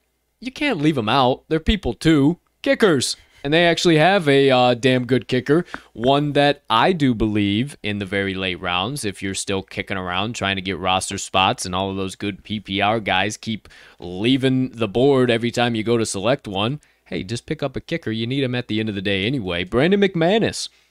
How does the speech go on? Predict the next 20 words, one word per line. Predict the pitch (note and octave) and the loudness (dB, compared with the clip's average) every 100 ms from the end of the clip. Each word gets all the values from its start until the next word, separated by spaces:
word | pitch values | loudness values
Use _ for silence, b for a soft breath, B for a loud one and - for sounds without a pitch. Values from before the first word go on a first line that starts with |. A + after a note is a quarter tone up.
| b b | b b
Hasn't | A#2 C#3 F3 D3 | -2 0 -2 0
been | D#3+ D3+ D3+ D3 - | 2 4 4 2 2
off | C3+ C3 | 2 0
the | - | -8
charts, | - - F3+ C3+ - | -6 0 2 2 0
but | - _ A2+ A2 - | -10 _ 0 0 -2
has | G#2+ G2 | -4 -2
been | F2 A#2 | -2 -2
in | B2+ B2+ | -2 -4
the | B2 | -6
consistent | A2 G#2 B2+ - A2 - | -8 -6 -6 -6 -10 -4
top | A#2+ B2 | -2 -2
five | B2+ A2+ - | 0 -2 -2
kicker | C3 B2 | -8 -8
category | - G#2+ G#2 G2+ G2+ | -4 -2 -2 -2 -2
as | G2 | -4
far | - G#2 | -4 -6
as | G2 | -6
fantasy | - G#2 B2+ G2+ | -6 -6 -6 -6
goes, | F#2 F#2+ F#2+ - | -6 -4 -6 -8